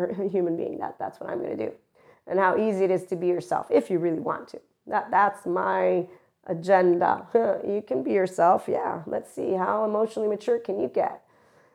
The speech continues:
So the, the challenge is your whole three-year-old heart. So if you're not ready to forgive, you shouldn't be tuning in to I H P content.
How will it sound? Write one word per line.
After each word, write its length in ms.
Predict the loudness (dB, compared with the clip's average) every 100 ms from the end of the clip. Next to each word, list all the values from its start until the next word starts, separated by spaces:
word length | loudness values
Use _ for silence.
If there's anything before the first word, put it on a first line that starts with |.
| _
So 500 | 6 10 10 10 6
the, 500 | 8 8 6 4 2
the 100 | 0
challenge 640 | 0 8 12 12 12 8 6
is 460 | 8 8 8 6
your 140 | 6 10
whole 180 | 10 10
three-year-old 360 | 6 6 6
heart. 320 | 6 4 4
So 560 | 0 4 4 4 2 -4 -6
if 200 | -6 2
you're 200 | 6 8
not 180 | 8 8
ready 200 | 6 6
to 80 |
forgive, 460 | 0 0 4 4 4
you 100 | -4
shouldn't 340 | -2 0 2
be 120 | 0 -4
tuning 300 | -2 0 0
in 120 | 0
to 100 | 0
I 80 | -2
H 160 | -2
P 100 | -10
content. 440 | -6 -6 -6 -10